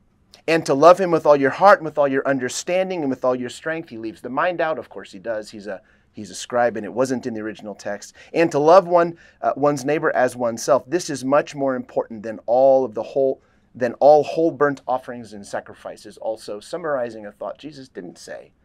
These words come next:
but that's okay. Verse thirty-four. When Jesus saw that he answered wisely, he said to him,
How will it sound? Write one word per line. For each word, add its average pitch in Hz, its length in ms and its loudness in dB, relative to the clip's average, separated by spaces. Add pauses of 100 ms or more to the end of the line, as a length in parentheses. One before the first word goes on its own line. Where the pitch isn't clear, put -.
(220)
but - 120 -20
that's 104 200 -12
okay. - 280 -20 (1080)
Verse 120 160 -8
thirty-four. 107 560 -10 (1400)
When 139 180 -2
Jesus 175 320 -2
saw 214 320 2
that 180 160 -2
he 160 120 -12
answered 151 460 -6
wisely, 120 580 0
he 110 140 -18
said 110 280 -14
to 107 40 -20
him, 82 240 -20